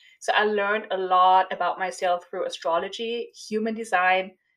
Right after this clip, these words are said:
cycle syncing, moon phases, how my energy works, how I'm designed to work, and what actually is right for me based on what my body tells me,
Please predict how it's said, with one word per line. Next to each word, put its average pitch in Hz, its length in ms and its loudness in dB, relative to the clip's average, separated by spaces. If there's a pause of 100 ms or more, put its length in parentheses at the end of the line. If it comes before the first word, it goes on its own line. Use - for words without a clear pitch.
(220)
cycle 202 340 -4
syncing, 196 640 -8
moon 214 260 -4
phases, 185 500 -6
how 190 240 2
my 190 200 -4
energy 190 380 -8
works, 170 400 -4
how 196 340 2
I'm 180 360 -6 (240)
designed 185 680 0 (120)
to 254 120 -8
work, 190 400 0 (520)
and 208 160 -4
what 196 460 0
actually 185 800 -8 (560)
is 202 200 0
right 175 300 -2
for 196 160 -6
me 208 320 -4
based 180 260 -2
on 185 100 -4
what 185 180 -4
my 180 240 -6
body 170 300 4
tells 247 380 -2
me, 294 340 -6